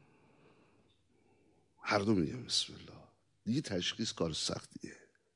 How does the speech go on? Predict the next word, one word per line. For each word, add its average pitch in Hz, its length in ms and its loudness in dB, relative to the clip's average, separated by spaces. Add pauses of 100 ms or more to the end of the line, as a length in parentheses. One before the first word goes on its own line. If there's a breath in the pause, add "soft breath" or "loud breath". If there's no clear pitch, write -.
(1900 soft breath)
منافق 120 400 10